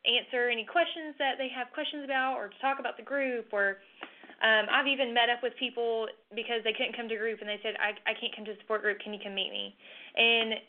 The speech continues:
that's just amazing, 'cause it just means people are wanting to learn and they want help. And I like when people reach out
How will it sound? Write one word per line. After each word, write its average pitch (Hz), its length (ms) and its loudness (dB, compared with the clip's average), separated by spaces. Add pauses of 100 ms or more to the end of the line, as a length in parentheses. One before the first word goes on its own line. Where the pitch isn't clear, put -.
(400)
that's 247 320 6
just 262 160 -12
amazing, 196 480 -6
'cause - 140 -6
it 254 100 -2
just 233 160 -10
means 233 320 -6
people 240 220 -2
are 208 240 -2
wanting 208 400 -8
to 202 60 -14
learn 208 280 -4
and 196 80 -10
they 190 80 -4
want 196 240 -10
help. 208 300 -4
And 196 100 -2
I 202 80 0
like 196 240 0
when 269 140 -6
people 269 260 -8
reach 240 240 -6
out 202 220 -6